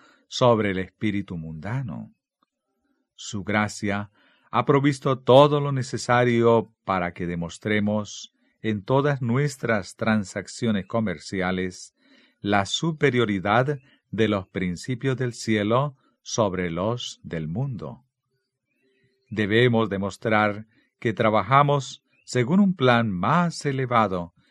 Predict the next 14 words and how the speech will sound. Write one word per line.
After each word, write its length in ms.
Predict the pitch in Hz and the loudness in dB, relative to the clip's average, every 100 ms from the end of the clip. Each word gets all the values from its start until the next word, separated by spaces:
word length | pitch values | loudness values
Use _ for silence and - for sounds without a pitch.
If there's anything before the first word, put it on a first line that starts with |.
| _ _ | _ _
que 200 | - 104 | -4 -2
el 140 | 101 90 | -2 -4
de 180 | 98 | -4
los 440 | 117 127 131 - - | -2 -4 -8 -10 -8
mundanos. 1000 | 110 107 90 80 65 71 - - - - _ _ _ _ _ _ _ _ _ _ _ | -6 -4 -4 -6 -10 -16 -16 -14 -14 -18 _ _ _ _ _ _ _ _ _ _ _
En 220 | 104 95 | -10 -6
todo, 500 | 117 117 104 107 110 - _ _ _ _ - | 2 2 2 -2 -4 -10 _ _ _ _ -8
debemos 500 | 110 104 131 143 127 | -4 -2 0 0 4
dar 280 | 123 127 | 4 4
pruebas 640 | - 117 120 117 120 117 - | 2 4 6 6 4 2 -4
de 100 | 104 | -4
un 160 | 113 | -4
carácter 680 | 110 101 101 101 - 90 87 | -2 0 0 -2 -6 -8 -4
puro 560 | 123 123 120 131 175 | 2 4 6 6 4